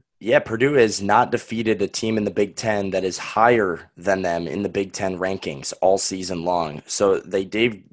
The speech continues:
they did give Ohio State that scare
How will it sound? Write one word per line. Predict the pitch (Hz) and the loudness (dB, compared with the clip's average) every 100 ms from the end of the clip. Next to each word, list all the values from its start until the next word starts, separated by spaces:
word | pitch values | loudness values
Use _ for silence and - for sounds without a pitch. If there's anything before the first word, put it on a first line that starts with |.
| - | 0
they | 113 104 | 0 2
did | 98 127 117 | 4 2 4
give | 113 107 104 - | 2 2 2 0
Ohio | 95 - 107 101 | 0 2 2 2
State | - - 113 117 | 0 0 0 2
that | 101 87 | 0 0
scare | - - 92 90 85 | -2 -2 0 0 -2